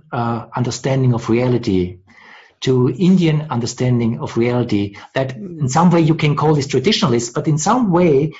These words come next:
when particular, uh, talking about a Taoist understanding where a lot of, uh, the, the perspective is much more a process perspective than an object perspective,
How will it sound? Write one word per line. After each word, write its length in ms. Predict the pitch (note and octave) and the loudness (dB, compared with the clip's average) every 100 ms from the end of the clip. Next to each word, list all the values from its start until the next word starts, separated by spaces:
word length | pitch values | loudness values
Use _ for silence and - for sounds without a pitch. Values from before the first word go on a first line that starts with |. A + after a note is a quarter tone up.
| - - - | -20 -20 -10
when 260 | C#3+ D3+ - | -6 -6 -8
particular, 600 | D#3+ B3+ A#3 F3+ D3+ C#3+ - _ | -6 -4 0 0 0 -4 -10 _
uh, 160 | C#3 B2 C#3 _ _ | -6 -6 -6 _ _
talking 320 | - F3+ E3+ D3+ | -4 0 2 2
about 400 | D3+ C3+ C3 - | 0 -2 -4 -6
a 140 | C3 - | -8 -4
Taoist 420 | D3 D#3+ E3 D#3 | -2 2 2 0
understanding 840 | - B2+ B2+ D3+ D3 C#3 B2+ B2+ B2+ - - - _ | -2 -2 -2 -2 -2 0 0 -2 -4 -16 -20 -20 _
where 600 | A#2 C3 B2+ B2+ A#2+ B2 _ _ _ _ | -6 -2 0 0 -2 -6 _ _ _ _
a 80 | - | -2
lot 380 | B2+ C#3 E3+ G3+ - | 2 4 2 0 -2
of, 280 | C#3 - - | -6 -6 -8
uh, 200 | C3+ A#2 - | -6 -6 -6
the, 80 | B2 | -10
the 200 | - C3 | -6 -8
perspective 960 | C3 A2+ - - G#3 G#3+ - C3 - - | -4 -4 -6 -2 -2 -2 -4 -4 -4 -10
is 180 | C#3+ - | -8 0
much 280 | D#3+ E3+ D#3+ | 0 0 -2
more 140 | D3+ | 0
a 80 | B2+ | -2
process 500 | B2 D3 F3 E3 - | 0 0 0 -2 -2
perspective 640 | D3 - - C3+ - B2+ | -4 -6 -4 -6 -4 -4
than 100 | B2+ | -2
an 120 | A#2 B2 | -2 0
object 440 | F#3 - C#3 - | -2 -2 -6 -4
perspective, 600 | A#2+ - - A2+ - A#2 | -6 -6 -6 -8 -6 -8